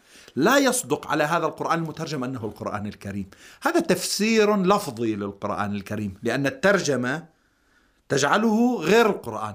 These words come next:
هو ليس القرآن إذا لم يكن فيه النص القرآن العربي. وإلا المشهور بين الفقهاء أن تمكين الكفار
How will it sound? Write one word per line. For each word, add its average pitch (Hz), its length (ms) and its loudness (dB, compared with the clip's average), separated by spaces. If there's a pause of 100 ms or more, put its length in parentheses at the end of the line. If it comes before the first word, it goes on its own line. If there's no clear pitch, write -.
هو 151 120 2
ليس 202 240 2
القرآن 104 500 -8
إذا 185 140 4
لم 208 140 2
يكن 214 180 2
فيه 196 240 0
النص 196 360 0
القرآن 170 460 0
العربي. 147 600 0 (960)
وإلا 156 580 2
المشهور 170 560 2
بين 123 220 -4
الفقهاء 123 480 -6
أن 135 160 -4
تمكين 220 400 0
الكفار 139 760 -2